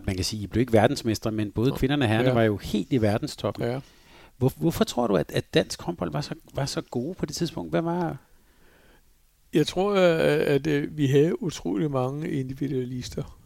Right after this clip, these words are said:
Speaker 2: Altså folk, som, som, øh, som havde, øh, troen på, at de kunne, de kunne gøre det. Altså, det var ikke sådan, øh, øh, øh, nu kommer vi senere hen på Jørgen P, ikke? Men, men, øh, hvis vi tager, øh, damerne også, jamen, øh,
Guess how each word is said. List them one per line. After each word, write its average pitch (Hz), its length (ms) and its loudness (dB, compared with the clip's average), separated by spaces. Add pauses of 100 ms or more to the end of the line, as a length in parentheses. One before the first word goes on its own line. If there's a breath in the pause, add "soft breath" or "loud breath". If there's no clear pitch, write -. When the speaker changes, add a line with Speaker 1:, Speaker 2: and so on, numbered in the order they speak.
Speaker 2:
Altså 139 260 -6
folk, - 300 -4
som, 131 200 -6
som, 131 340 -6
øh, 131 380 -4
som 127 240 -10
havde, 131 380 -2 (300)
øh, 127 60 -6 (400 loud breath)
troen 139 320 -6
på, 131 100 -4
at 131 100 -6
de 123 100 -10
kunne, 139 260 -6
de 127 180 -8
kunne 120 180 -8
gøre 113 340 -8
det. 123 120 -8 (680 soft breath)
Altså, 123 240 -6
det 135 160 -2
var 123 80 0
ikke 147 140 0
sådan, 165 200 -2
øh, 135 840 -2
øh, 117 60 -2 (720 loud breath)
øh, 117 360 -6 (640)
nu 143 60 -12
kommer 123 240 -6
vi 123 60 -4
senere 127 320 -2
hen 139 160 -2
på - 120 -8
Jørgen 110 280 -6
P, - 80 -8
ikke? 143 360 -4
Men, 131 160 -6
men, 127 180 -6
øh, 139 180 -2
hvis 127 200 -8
vi 127 60 -8
tager, 143 240 -2
øh, 135 360 0
damerne 139 400 -2
også, 139 180 -6
jamen, 131 240 -6
øh, 131 340 0